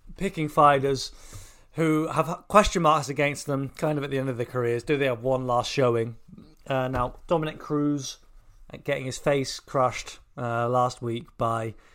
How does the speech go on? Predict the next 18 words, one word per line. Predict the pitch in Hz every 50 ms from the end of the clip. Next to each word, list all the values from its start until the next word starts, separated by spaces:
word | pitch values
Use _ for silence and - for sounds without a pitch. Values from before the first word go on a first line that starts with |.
| _ _ -
young | 127 127 120 123 123
Marlon | 123 120 120 117 117
Vera, | 110 117 120 120 117
has | 127 120 -
showed | - - - 180 170 175 185 190 190 175
me | 180 170 160 160 151
the | 131 151 151 135
error | 135 143 147 143 139 147
of | 147 135 135 123 135
my | 131 127 127 123
ways. | 123 135 131 131 117 98 - - - - - - _ _ _ _ _ _ _ _ _ _ _ -
And | - 120 120 113
for | - 117
that | 120 123 123 -
reason, | 120 120 117 110 113 117
I | - - 120 117 117
have | 117 - -
picked | - - 131 127 - -